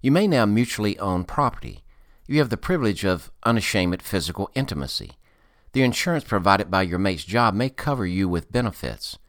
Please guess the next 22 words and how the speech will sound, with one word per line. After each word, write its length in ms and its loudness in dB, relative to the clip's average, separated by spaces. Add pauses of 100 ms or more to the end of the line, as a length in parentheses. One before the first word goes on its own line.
(440)
You 100 2
can 180 0
file 260 4
joint 400 0
income 340 0
taxes 520 -2
and 100 0
include 340 -2
more 140 0
deductions. 680 -4 (420)
Unfortunately, 640 -2
since 380 0
each 240 -2
of 160 -2
us 460 -2
is 140 -4
a 60 -4
sinner 420 0
married 360 0
to 80 -4
a 80 -2
sinner, 420 -2